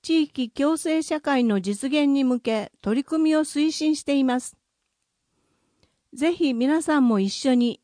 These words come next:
何かやりませんか？問い合わせ、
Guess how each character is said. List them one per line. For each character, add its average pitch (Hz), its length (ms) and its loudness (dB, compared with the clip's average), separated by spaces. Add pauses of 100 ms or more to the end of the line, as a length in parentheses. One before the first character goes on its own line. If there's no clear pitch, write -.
何 285 260 2
か 208 140 -2
や 190 160 0
り 233 100 -2
ま 320 160 0
せ 339 180 0
ん 269 80 2
か？ 247 280 -6 (2000)
問 262 200 2
い 311 60 2
合 294 80 2
わ 277 160 0
せ、 240 260 -4